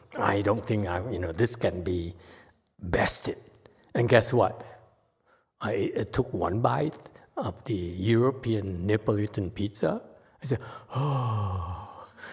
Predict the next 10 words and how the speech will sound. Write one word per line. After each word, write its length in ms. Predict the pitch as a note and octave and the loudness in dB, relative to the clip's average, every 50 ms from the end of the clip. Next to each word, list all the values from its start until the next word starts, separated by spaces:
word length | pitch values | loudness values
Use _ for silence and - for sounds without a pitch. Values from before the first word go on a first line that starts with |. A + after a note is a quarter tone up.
| - - - - C3+ C3 | -16 -18 -20 -18 -6 -4
yeah." 240 | C#3 A#2 G2+ G2+ E2+ - | -2 -2 -2 -2 -6 -8
<laughs> 60 | - - - - - - - - - - - - - - - - - - - - _ _ _ _ _ _ - - - - - - - - _ _ - - - - - - | -10 -14 -16 -18 -18 -18 -18 -20 -20 -16 -16 -14 -14 -14 -16 -20 -20 -20 -20 -20 _ _ _ _ _ _ -14 -12 -10 -10 -12 -14 -16 -20 _ _ -20 -18 -18 -18 -8 -4
It's 160 | F3 D3+ - - | -2 -2 0 -2
incredible. 880 | C#3+ A#2 G#2+ - - - B2+ A2+ A2 F3+ - - - - - - - - _ _ _ _ _ _ _ _ _ _ _ _ _ _ _ _ _ _ _ _ _ _ _ _ _ _ _ _ _ - | -2 -4 -4 -6 -6 -4 -4 -4 -4 -4 -6 -8 -12 -16 -16 -18 -18 -20 _ _ _ _ _ _ _ _ _ _ _ _ _ _ _ _ _ _ _ _ _ _ _ _ _ _ _ _ _ 2
You 120 | G3 F3 | 4 4
know, 200 | F#3 F#3+ F#3 F3 - - - - - - - - _ _ _ _ _ _ _ _ _ _ | 4 4 2 0 -4 -10 -20 -20 -20 -20 -20 -20 _ _ _ _ _ _ _ _ _ _
when 260 | - B2+ C#3+ C#3+ C#3+ | -2 0 2 2 2
it's 180 | C#3+ C3+ A#2+ - | 2 0 -2 -2
done 880 | - C#3+ A#2+ G#2+ G2+ G#2+ C3 C#3+ D3+ E3+ E3+ D3+ C3 A#2 G#2 F2+ F2+ F2 - - - _ _ - - - - - _ _ _ _ _ _ _ _ _ _ _ _ _ _ _ _ _ _ _ _ _ _ _ _ _ _ _ | -2 -2 0 2 2 4 4 4 4 2 2 0 0 -2 -2 -4 -6 -8 -12 -16 -20 _ _ -20 -20 -20 -20 -20 _ _ _ _ _ _ _ _ _ _ _ _ _ _ _ _ _ _ _ _ _ _ _ _ _ _ _
perfectly 760 | C3 B2+ D3 D#3 - - A2 G2 - A#2+ A2 G2+ F2 D#2+ - | 2 4 4 2 2 0 -2 -2 -2 -2 -2 -2 -4 -6 -10